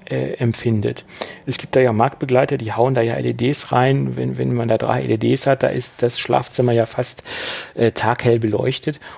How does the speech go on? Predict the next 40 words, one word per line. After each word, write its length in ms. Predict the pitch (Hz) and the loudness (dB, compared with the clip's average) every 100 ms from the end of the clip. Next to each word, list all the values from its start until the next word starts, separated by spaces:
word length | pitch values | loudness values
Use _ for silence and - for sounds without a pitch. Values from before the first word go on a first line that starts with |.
| - | -6
Und 120 | 117 | -2
hier 120 | 123 | 2
hat 120 | 139 | 2
man 140 | 135 127 | 2 2
eine, 180 | 120 131 | 2 -2
eine 180 | 117 113 | -2 0
sehr 220 | 113 131 | 2 2
dezente, 680 | 127 - - 131 165 156 147 | 2 -2 0 2 2 4 2
ähm, 440 | 143 180 185 165 | 2 -4 -6 -8
Geschichte 580 | 135 120 143 - 143 139 | -8 -4 -4 0 2 2
und 120 | 127 | 2
man 160 | 117 117 | 0 0
kann 160 | 127 | 0
das 140 | 131 117 | -2 2
Ding 240 | 123 120 | 2 2
durchaus 540 | 113 127 127 117 117 127 | 2 2 2 0 -2 0
auch, 320 | 123 120 - - | 0 -2 -6 -2
ähm, 420 | 117 123 123 123 - | 0 0 -2 -4 -8
am, 460 | - 117 120 - - | -2 0 0 -4 -6
am 240 | - 131 | -4 -2
Nachtschrank, 680 | 131 131 - - 123 123 - - | 2 0 0 0 2 2 -4 -10
äh, 60 | |
auf 220 | 139 131 | -6 -6
dem 240 | - 120 113 - - - - | -2 -2 -2 -6 -12 -14 0
Nachtschränkchen 680 | 117 123 - - 120 123 123 | 0 2 -4 2 2 2 0
betreiben, 460 | 120 - 110 110 117 | -2 0 0 2 0
ohne 260 | 151 127 139 | 2 2 4
dass 200 | 120 117 | 2 0
es 180 | 120 - | -4 -6
störend 500 | - - 131 120 - | -10 0 4 4 2
ist. 280 | - - - | -4 -12 -4
Das 140 | 120 139 | -2 0
muss 140 | 139 | -2
ich 100 | 123 | -2
hier 160 | 127 131 | 2 2
als 260 | 123 - | 0 -2
sehr, 220 | 127 113 | 2 2
sehr 200 | 117 110 | 2 -2
positiv 600 | - - 127 117 113 113 | -2 0 0 0 -4 -6
hervorheben. 580 | 117 - 123 123 131 151 | -8 0 2 4 4 2